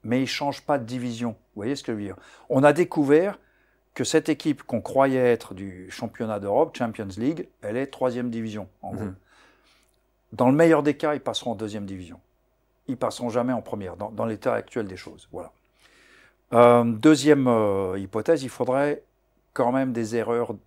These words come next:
Speaker 1: des Ukrainiens, des erreurs tactiques ou des erreurs, euh,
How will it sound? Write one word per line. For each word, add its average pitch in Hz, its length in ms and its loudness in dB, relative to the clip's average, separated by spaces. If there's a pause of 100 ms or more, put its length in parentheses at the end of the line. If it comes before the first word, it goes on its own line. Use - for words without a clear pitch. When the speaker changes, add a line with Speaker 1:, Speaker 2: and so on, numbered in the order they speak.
(240)
Speaker 1:
des 107 200 -8
Ukrainiens, 98 400 -12 (240)
des 104 180 -8
erreurs 113 280 -2
tactiques - 520 -10 (320)
ou 107 140 -10
des 104 240 -6
erreurs, 110 420 -4 (140)
euh, 92 640 -14